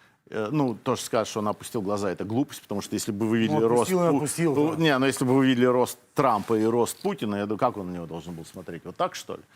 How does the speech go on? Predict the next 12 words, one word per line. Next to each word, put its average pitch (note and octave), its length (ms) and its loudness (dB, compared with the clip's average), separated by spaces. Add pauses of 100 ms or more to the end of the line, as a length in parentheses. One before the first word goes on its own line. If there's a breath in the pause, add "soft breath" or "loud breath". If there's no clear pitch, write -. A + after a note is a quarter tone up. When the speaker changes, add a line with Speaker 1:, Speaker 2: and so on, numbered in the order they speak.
(360 loud breath)
Speaker 1:
Это... B2+ 1160 4
а A2+ 120 0
вот A#2+ 160 -2
то, C3+ 100 -2
что - 160 -4
он A#2+ 80 0
ударил, D3+ 280 2
потому A#2+ 440 -2
что - 200 -6
в - 100 -12
тот A#3 340 2
момент B2+ 500 0